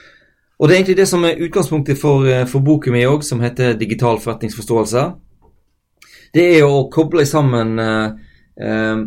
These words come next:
et overblikk over teknologier, og det er, vi er i en, eh,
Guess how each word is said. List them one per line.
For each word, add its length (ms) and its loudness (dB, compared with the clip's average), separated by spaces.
et 260 -4
overblikk 800 4
over 640 0
teknologier, 920 0
og 300 0
det 400 -4
er, 220 -4
vi 340 2
er 120 2
i 100 4
en, 160 2
eh, 220 0